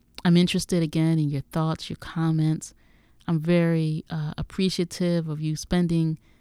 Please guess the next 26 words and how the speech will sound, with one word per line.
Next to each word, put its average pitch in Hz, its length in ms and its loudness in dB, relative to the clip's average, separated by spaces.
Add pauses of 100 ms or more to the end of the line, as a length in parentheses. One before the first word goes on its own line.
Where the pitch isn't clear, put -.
(140)
the 165 160 0
last 160 640 -2
thirty 254 1000 -2
minutes 262 680 2 (260)
or 226 100 4
so 233 320 4
with 233 280 0
me, 220 340 0 (400)
listening 196 540 2
to - 120 -6
this 185 220 0
episode, 175 500 -2
episode 170 440 -2
one 156 140 -2
hundred 170 260 -6
and 160 120 -8
seventy-seven 202 880 -2 (440)
of 165 80 2
the 170 80 4
Nora 160 200 2
Speaks - 300 -6
podcast. 165 720 -4
I 156 40 -4
truly 185 340 -2
appreciate 165 680 -4
you 170 400 0